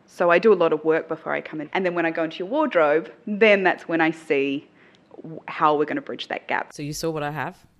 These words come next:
Speaker 2: And as you said, I have things that you weren't expecting. And
Speaker 1: But you had some great clothes.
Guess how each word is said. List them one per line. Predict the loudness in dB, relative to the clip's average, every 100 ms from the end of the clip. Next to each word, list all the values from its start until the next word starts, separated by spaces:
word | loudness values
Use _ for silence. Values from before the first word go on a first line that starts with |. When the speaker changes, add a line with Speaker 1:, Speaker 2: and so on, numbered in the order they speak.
| _ _ _ _ _ _ -12
Speaker 2:
And | -10 -10 -8
as | -8 -8
you |
said, | -8 -6 -6
I | -8
have | -8 -10 -12 _ _ _ -12
things | -6 -6 -6 -10
that | -10
you | -10
weren't | -10 -10 -12
expecting. | -14 -14 -12 -12 -12 -10
And | -10 -10 -4 2
Speaker 1:
But | 6
you | 6
had | 6
some | 2 4
great | 6 4
clothes. | 2 -2 -4 0